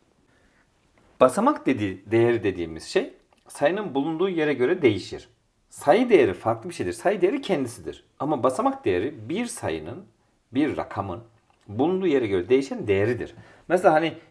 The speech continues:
yüz yirmi beş yazdım. Yüz yirmi beşte birler, onlar, yüzler basamağında bulunuyordu ya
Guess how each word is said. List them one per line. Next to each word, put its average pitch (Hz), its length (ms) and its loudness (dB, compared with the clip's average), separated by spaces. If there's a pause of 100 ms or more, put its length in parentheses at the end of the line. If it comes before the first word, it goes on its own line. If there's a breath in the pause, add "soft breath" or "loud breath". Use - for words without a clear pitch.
(120)
yüz 143 400 2
yirmi 147 260 0
beş 143 240 2
yazdım. 135 480 2
Yüz 113 260 -6
yirmi 135 200 0
beşte 131 380 0
birler, 127 500 4 (120)
onlar, 127 340 2
yüzler 117 400 2
basamağında 127 480 -2
bulunuyordu 131 380 0
ya - 260 4